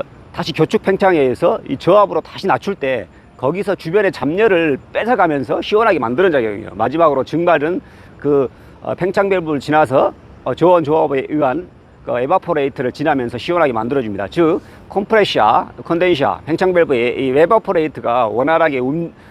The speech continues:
작용을 해주고 각 기능을 해야 되는데 이 각 기능을 안 하게 되면은, 어, 에어컨이 시원하지가 않게 됩니다. 뭐 쉽게 말하자면 컴프레셔에서 압축이 성능이 떨어진다 그래도, 아,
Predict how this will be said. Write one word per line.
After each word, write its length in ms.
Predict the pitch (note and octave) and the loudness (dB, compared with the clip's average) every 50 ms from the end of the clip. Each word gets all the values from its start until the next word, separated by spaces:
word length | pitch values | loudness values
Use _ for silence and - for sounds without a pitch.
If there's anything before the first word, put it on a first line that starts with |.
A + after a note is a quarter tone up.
| - - | -20 -6
작용을 360 | - C3+ D3 F3+ F#3 F3 D3+ | -2 2 2 4 4 4 2
해주고 320 | C#3 B2 G2+ - - D3 E3+ | 2 0 -2 -2 -2 -2 -2
각 200 | - - - - | -2 -4 -6 -4
기능을 260 | - E3 F3+ F3+ D#3 | -2 0 0 2 2
해야 140 | C#3 E3 F3 | 2 2 0
되는데 440 | D3 C#3 A#2 G#2+ A#2 D3 B2 F#2 D#2+ - - - - - - - - | 0 0 -4 -4 -4 -6 -6 -6 -8 -14 -20 -20 -20 -20 -20 -16 -10
이 520 | - E3 F3+ F#3+ F#3+ G3 F#3+ F#3+ F#3+ F#3 E3+ | -6 -4 -2 -2 -2 0 0 0 0 -2 -2
각 200 | - - D#3+ E3 | -2 -4 -4 -4
기능을 380 | - - F#3+ G#3 A3+ A3+ G#3+ F#3 | -2 -2 -2 0 2 2 2 2
안 140 | C#3+ C#3+ E3 | 2 2 2
하게 160 | G3 G#3+ G#3+ | 2 2 2
되면은, 560 | F3+ E3 C3+ B2+ A#2 A#2 B2+ C#3+ C#3 A2+ G2+ - | 2 0 -2 -2 -4 -4 -4 -4 -4 -4 -4 -4
어, 260 | A2+ A#2+ A#2 A2+ A2+ A2+ | -2 -2 0 0 -2 -2
에어컨이 400 | A#2 C3 D#3 D3+ - C3 A#2+ A#2 | 0 0 0 0 -2 -4 -6 -6
시원하지가 420 | - - F#3 F#3+ F3 D3 A#2+ A2 G2 | -6 -4 0 0 0 0 0 -2 -6
않게 160 | G#2 - D#3+ | -4 -2 0
됩니다. 300 | C#3+ B2+ A#2 G#2+ G2+ F#2+ | 0 0 0 -4 -6 -6
뭐 200 | G2 A2+ A2+ A2+ A#2 - - - | -4 -2 -2 -2 -4 -6 -12 -14
쉽게 240 | - - F#3+ B3+ | -14 -2 0 2
말하자면 360 | G#3+ F#3 E3+ D#3+ D3+ C3+ B2+ - | 4 4 2 2 0 -2 -2 -4
컴프레셔에서 800 | - G#3+ F#3+ A#3 A#3+ G#3+ E3+ F3+ D#3+ D3+ B2 A#2+ A#2+ C#3+ F#3+ A#3 - - - - - | -6 -4 -2 0 0 0 2 2 0 0 0 0 0 -2 -2 -2 -6 -12 -20 -18 -4
압축이 600 | - - - - - G3+ F#3 F#3 F3 E3 D#3 D3 | -2 -2 -2 -2 -6 -6 -2 0 2 2 2 0
성능이 300 | - F3+ F#3+ G#3 G3 F3+ | 0 -2 0 2 2 4
떨어진다 380 | - E3 F#3+ G#3+ G3+ F3+ D3+ B2 | 4 4 2 2 4 4 2 2
그래도, 240 | A#2+ C3 C3 B2 A2+ | 2 0 0 0 0
아, 120 | F#2+ - | 0 -2